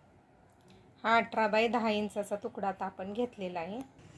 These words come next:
तर इथनं आता आपण अडीच इंचाचा हा छोटासा पीस हा कट करायचा आहे. तर हा पीस मी असा हा कट केलेला आहे. तर त्याच्यानंतर अशी तयार चेन मिळते,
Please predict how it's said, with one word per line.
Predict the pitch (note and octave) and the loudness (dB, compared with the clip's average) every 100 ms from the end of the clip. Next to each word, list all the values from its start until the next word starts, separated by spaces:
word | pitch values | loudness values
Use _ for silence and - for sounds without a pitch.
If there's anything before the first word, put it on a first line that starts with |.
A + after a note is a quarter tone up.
| - - - - - - - - - - - - - A3+ | -20 -20 -20 -20 -20 -20 -20 -20 -20 -20 -20 -20 -6 0
तर | G#3+ | 4
इथनं | A3 A3 G#3+ G#3+ | 2 2 0 0
आता | G#3 G#3+ | 4 4
आपण | G#3+ G#3+ G#3 | 4 2 4
अडीच | G3+ G3 F#3+ | 4 4 0
इंचाचा | A3 G3 F#3+ G3+ | 0 0 0 0
हा | G3+ G#3+ D4 - - - - - - | 0 0 -2 -10 -20 -20 -20 -20 -6
छोटासा | A#3 G#3+ G3+ G3 F#3+ | -2 0 0 0 -2
पीस | G#3+ G3 G#3 | -6 -6 0
हा | G3+ | 0
कट | G3 A3 G#3+ - | 2 -2 0 2
करायचा | G3+ F3+ E3 G3+ | 2 2 0 -2
आहे. | B3+ - - - - | -2 -8 -20 -10 -2
तर | G#3 | 0
हा | G3 G#3 | 4 2
पीस | - A3+ - | 2 -4 -2
मी | G#3+ | 0
असा | G3+ - | 0 0
हा | G3+ G#3+ | 0 0
कट | G#3 - G#3+ - - | 0 0 0 2 4
केलेला | A3+ F#3+ F3 | 4 4 2
आहे. | F3+ A#3 - - - - | 0 -2 -6 -20 -16 -8
तर | G3 | -6
त्याच्यानंतर | - A3 G#3+ G#3 G#3 G#3+ | -2 0 2 2 2 4
अशी | G#3+ G3+ A3 G#3+ A3+ | 4 2 -2 0 4
तयार | G#3 G3+ | 4 4
चेन | G#3 A#3 G#3 G#3 | 2 0 0 2
मिळते, | G3+ F#3+ G3 A#3 | 0 -2 -4 -6